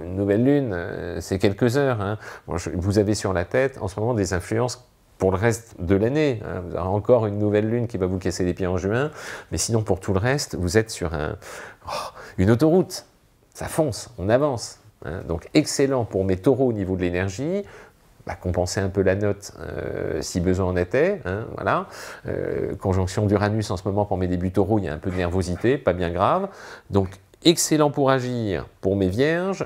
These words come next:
pour mes Capricornes et pour mes Taureaux. Voilà, je vous ai fait le tour de ce qui se passe sur notre tête, hein, à l'occasion de cette nouvelle lune, euh, là, du dimanche vingt-trois février. Hein, retenez bien, hein, c'est le ma-, c'est à quinze heures, euh,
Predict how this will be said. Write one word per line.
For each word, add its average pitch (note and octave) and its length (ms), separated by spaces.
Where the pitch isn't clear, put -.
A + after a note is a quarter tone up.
pour F#2 140
mes F2 100
Capricornes D#3 760
et C#3 100
pour D#3+ 140
mes D3 120
Taureaux. A#2+ 380
Voilà, G2+ 380
je - 80
vous F#2+ 160
ai F#2+ 40
fait G2+ 140
le G2+ 80
tour A2+ 360
de F#2+ 60
ce - 100
qui G#2 100
se - 80
passe - 460
sur - 320
notre G2 500
tête, A2+ 540
hein, G#2 220
à G#2+ 100
l'occasion G#2 440
de B2 60
cette - 240
nouvelle G#2 320
lune, B2 300
euh, F2 340
là, G2 220
du G2 220
dimanche G#2 340
vingt-trois G2+ 340
février. F2+ 480
Hein, E2 160
retenez G2+ 400
bien, G2+ 300
hein, F#2 220
c'est - 160
le G2 80
ma-, G2 180
c'est F#2+ 280
à F#2 100
quinze A2 320
heures, A2+ 220
euh, F2 440